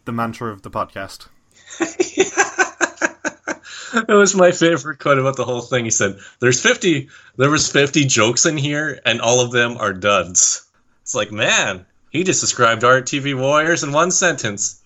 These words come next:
Speaker 2: We've got our log line.
Speaker 1: Yeah, he, he definitely listened to last week's podcast. <laughs>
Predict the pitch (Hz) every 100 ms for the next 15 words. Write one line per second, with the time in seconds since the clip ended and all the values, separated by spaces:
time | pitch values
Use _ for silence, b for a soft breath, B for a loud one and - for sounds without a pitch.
0 | _ 165 185 139 123 127 147 147 120 101
1 | 104 95 92 98 98 _ - B B B
2 | 131 120 139 147 - b - 160 135 -
3 | 135 127 131 117 110 113 110 107 117 107
4 | 98 104 107 107 - 104 - 107 - -
5 | -